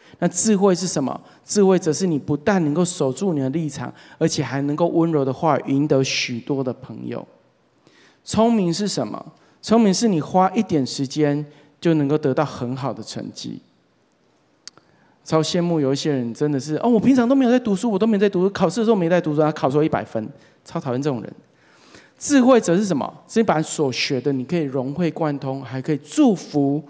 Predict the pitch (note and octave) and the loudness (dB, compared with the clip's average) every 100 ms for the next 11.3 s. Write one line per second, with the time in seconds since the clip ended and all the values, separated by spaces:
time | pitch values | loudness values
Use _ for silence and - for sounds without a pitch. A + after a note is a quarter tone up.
0 | - - - - A#2+ C#3+ C#3 B2 - - | -18 -12 -10 -10 -4 -2 -2 -4 -10 -18
1 | - _ _ _ _ _ _ _ _ G3+ | -20 _ _ _ _ _ _ _ _ 0
2 | A#3+ D4 D4+ D4 F#3+ F3+ - E3 - - | 2 2 2 2 2 -2 -2 -2 -2 0
3 | F#3+ G#3+ F3 D#3 D3 - - _ D#3+ G#3+ | 0 0 -2 -2 -4 -6 -20 _ -2 -2
4 | G#3 G#3 G#3+ G#3 E3 - E3 D#3+ F3 D#3+ | 0 2 0 -2 -6 -4 -2 0 0 -2
5 | B2+ B2 A#2+ A#2+ A#2+ - C#2 - C2+ - | -4 -6 -8 -10 -12 -12 -14 -14 -16 -8
6 | D#3+ D#3 G3 B3 G3 - C#3 F3 - - | -6 -4 0 2 2 -2 -4 -6 -6 -2
7 | A3+ F#3 D3 A3 - B2 E3+ A#3 G3 D3 | 0 0 -2 -6 -6 -4 0 2 0 -2
8 | F#3 F3 - G3 - - - _ C3 C3 | -6 -6 -6 -6 -8 -12 -20 _ -4 -4
9 | C#3 C3+ C3+ E3 D3 - D3 C#3 D3 _ | -8 -8 -8 -10 -12 -12 -12 -12 -16 _
10 | _ _ _ _ _ _ - F#3+ F#3 D3 | _ _ _ _ _ _ -4 -2 -2 -4
11 | G#3 G3 C3 | -6 -8 -12